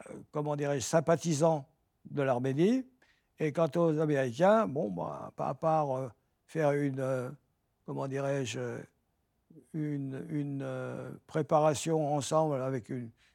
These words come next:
une centaine d'hommes, et cetera, ils n'ont rien fait non plus. C'est-à-dire, il n'y a eu que des mots. Ils ont envoyé madame Pelosi pour faire un très beau discours, et puis ça s'est arrêté là.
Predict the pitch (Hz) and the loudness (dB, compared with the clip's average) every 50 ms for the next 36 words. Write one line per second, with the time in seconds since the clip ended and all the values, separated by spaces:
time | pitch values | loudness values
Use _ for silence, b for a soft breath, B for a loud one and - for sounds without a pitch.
0 | _ _ - 139 - - - 165 147 - - 147 143 135 131 147 147 143 131 123 | _ _ -10 -10 -6 0 2 2 2 2 2 2 2 2 2 2 2 0 0 -4
1 | 107 - 135 104 - 131 127 147 180 208 208 196 160 139 - - - 139 139 127 | -4 -6 -6 -6 -4 -2 2 2 4 4 2 2 -2 -4 -6 -8 -8 -8 -6 -4
2 | 139 160 156 131 - 170 160 151 165 151 - - - - - - 156 151 156 160 | -2 -2 -2 -2 -2 -2 -2 -2 -4 -6 -8 -8 -10 -10 -8 -6 -6 -4 -4 -4
3 | 143 131 139 160 165 160 165 160 - 185 175 156 160 156 143 131 123 120 - 139 | -4 -2 0 0 2 4 4 4 4 4 4 4 4 4 4 2 0 0 -4 -6
4 | 127 139 147 139 143 147 139 139 139 143 147 151 151 151 147 139 135 139 143 143 | -4 0 0 2 2 2 2 2 4 4 4 4 4 4 4 2 2 2 2 2
5 | 135 131 107 156 147 135 143 139 - 165 175 170 151 b b b b b b - | 0 0 0 0 2 2 2 2 2 2 2 2 2 b b b b b b -10
6 | 156 127 110 147 147 147 143 131 - 151 160 151 151 147 131 123 101 - - 165 | -8 -2 0 2 4 4 4 4 4 2 4 4 4 2 0 -2 -4 -2 2 4
7 | 175 196 214 226 233 220 - _ _ _ _ _ _ _ _ _ _ - 139 123 | 6 6 6 6 4 0 -6 _ _ _ _ _ _ _ _ _ _ -8 -6 -4
8 | 160 156 123 - 165 147 - 165 165 147 165 156 123 156 147 127 - - - | -2 -2 0 2 0 2 2 2 4 4 4 2 2 0 -2 -2 -4 -6 -10